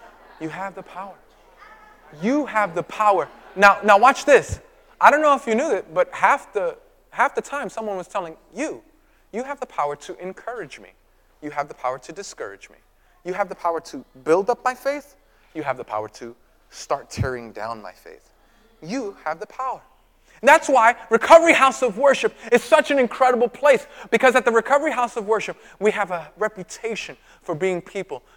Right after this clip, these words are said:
to desire to build up your faith. Not saying that we do it perf-, we do it perfectly. Good night, no. And if we did it perfectly,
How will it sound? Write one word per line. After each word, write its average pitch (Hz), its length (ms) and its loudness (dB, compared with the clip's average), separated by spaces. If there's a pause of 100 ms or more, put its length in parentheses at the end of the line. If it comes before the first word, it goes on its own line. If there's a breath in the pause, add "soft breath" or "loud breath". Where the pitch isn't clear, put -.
(120)
to 143 320 -16
desire 165 720 -2 (220 soft breath)
to 175 100 -8
build 160 320 -4
up 156 140 -2
your 156 80 -8
faith. 147 160 -4
Not 262 160 -6
saying 262 220 -10
that 170 100 -8
we 147 100 -12
do 151 180 -6
it - 120 -12
perf-, 240 280 -4
we 147 140 -8
do 160 160 -4
it - 140 -10
perfectly. - 580 -10 (340)
Good 208 140 -6
night, 165 340 -10
no. 101 200 -18 (360 soft breath)
And 185 120 -2
if 175 160 -6
we 180 80 -4
did 208 180 -2
it 277 160 -4
perfectly, 131 560 -10